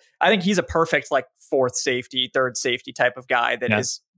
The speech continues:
Speaker 1: you
Speaker 2: He
Speaker 1: feel
Speaker 2: could be a
Speaker 1: very comfortable with.
Speaker 2: different
Speaker 1: Yeah.
Speaker 2: player, but, like, could he just be a Kamal Ishmael that you just kinda keep
Speaker 1: Right.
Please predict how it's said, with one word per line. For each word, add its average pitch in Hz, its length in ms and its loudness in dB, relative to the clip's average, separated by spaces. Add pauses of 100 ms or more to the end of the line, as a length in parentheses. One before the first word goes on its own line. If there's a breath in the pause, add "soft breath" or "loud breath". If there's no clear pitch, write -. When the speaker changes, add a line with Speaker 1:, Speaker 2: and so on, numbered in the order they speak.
(120)
Speaker 1:
you 165 120 6
Speaker 2:
He 185 40 10
Speaker 1:
feel 202 100 8
Speaker 2:
could 190 100 8
be - 0 -
a 208 60 10
Speaker 1:
very 190 120 4
comfortable 131 480 -2
with. 143 220 2
Speaker 2:
different 175 340 6
Speaker 1:
Yeah. 113 80 0
Speaker 2:
player, 135 360 4
but, 147 160 2
like, 127 260 2
could 127 100 0
he 123 80 6
just 123 260 0
be 127 120 4
a 120 60 4
Kamal 113 380 2
Ishmael 113 420 2
that 113 100 0
you 107 80 0
just 104 180 -4
kinda 107 160 0
keep 107 240 -4
Speaker 1:
Right. 202 220 6